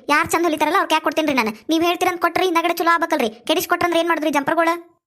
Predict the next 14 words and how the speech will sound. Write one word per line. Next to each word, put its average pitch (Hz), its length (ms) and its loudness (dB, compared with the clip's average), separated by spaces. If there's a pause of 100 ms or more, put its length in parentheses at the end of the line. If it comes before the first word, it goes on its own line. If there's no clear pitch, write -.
(440)
ಹ್ಮ್, 370 240 -2
ಅದು 427 140 0
ಕರೆ, 440 280 -2
ನನ್ನೂ 339 220 0
ಚಲೋ 392 180 -2
ಹೊಲಿತಾರಂತ 370 400 0
ಮತ್ತ್ 349 140 -4
ನಿಮ್ಮೂ 330 220 0
ಚಲೋ 339 180 -2
ಹೊಲಿತಾರ 330 260 0
ಅನ್ನಕ್ಕಾಗಲ್ಲ. 311 420 -2 (500)
ಆತ್ 381 100 -2
ತಗೋ 370 140 0
ನೋಡು, 370 240 0